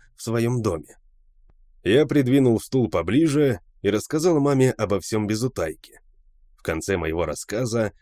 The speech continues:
она глубоко вздохнула, а потом ее лицо смягчила слабая улыбка. «Ты все сделал правильно, сынок»,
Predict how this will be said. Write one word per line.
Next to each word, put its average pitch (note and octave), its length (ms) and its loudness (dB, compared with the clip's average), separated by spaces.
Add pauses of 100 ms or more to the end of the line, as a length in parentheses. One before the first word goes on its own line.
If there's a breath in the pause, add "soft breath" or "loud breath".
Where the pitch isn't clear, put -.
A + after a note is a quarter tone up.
(120 soft breath)
она B2+ 260 0
глубоко A2+ 440 0
вздохнула, G2+ 800 -2 (280)
а E2+ 100 -6
потом F3 280 2
ее D3+ 160 6
лицо C3 300 0
смягчила A2+ 600 -2
слабая E2+ 600 -6
улыбка. A#2 580 -6 (920)
«Ты - 180 -2
все E3 320 0
сделал C3+ 420 0
правильно, F#2+ 560 -2
сынок», E2+ 500 -8